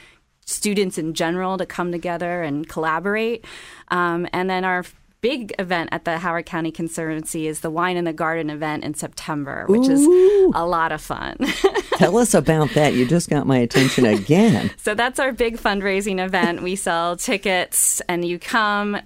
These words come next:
Speaker 1: It's, it's a beautiful, beautiful September evening. We have live music. We have wine and food from different vendors across, you know, the county and whatnot.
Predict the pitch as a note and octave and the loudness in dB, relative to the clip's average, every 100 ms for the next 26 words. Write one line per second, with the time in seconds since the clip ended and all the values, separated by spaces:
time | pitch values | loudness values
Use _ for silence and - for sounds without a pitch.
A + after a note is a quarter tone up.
0 | - - F#3 - - - D#3+ D#3+ - - | -14 -14 -8 -8 -10 -8 -6 -6 -8 -10
1 | A3 C4+ C4 G#3 F#3 D3+ - B3+ A#3 A3 | -6 -2 -2 -2 -4 -6 -6 -2 -2 -4
2 | F3+ - - - G#3+ G3+ F#3+ - F#3+ F#3+ | -6 -4 -4 -4 -4 -2 -4 -4 -4 -4
3 | G3 F#3+ F#3 F3+ F3+ F3+ E3+ D3+ E3 C#3+ | -4 -2 -2 -2 -4 -4 -6 -4 -4 -4
4 | C#3+ G#3 A#3 A#3 A#3 G#3+ G3+ G3 - - | -4 -6 -2 -2 -2 -2 -2 -4 -12 -20
5 | - - F3+ F3+ E3 F3 F3 F#3 F#3 F#3 | -14 -8 -4 -4 -4 -4 -2 0 0 -2
6 | E3+ E3+ - G3+ G3 F#3+ - E3+ E3+ F3 | -2 -4 -6 -4 -2 -4 -6 -8 -6 -6
7 | F3 E3 E3+ F3 F3+ F3+ F3 F3+ F3 - | -8 -6 -4 -4 -2 -2 -2 -2 -6 -10
8 | - - F3 E3 E3 - - - _ _ | -14 -6 -4 -4 -4 -6 -6 -10 _ _
9 | _ _ - _ _ F3+ D#3+ D3+ D#3+ - | _ _ -20 _ _ -6 -4 -4 -6 -2
10 | F#3 F3 F3 E3+ E3+ - E3+ E3 - E3 | 0 0 0 -2 -2 -4 -4 -4 -4 -2
11 | E3 D#3+ | -2 -2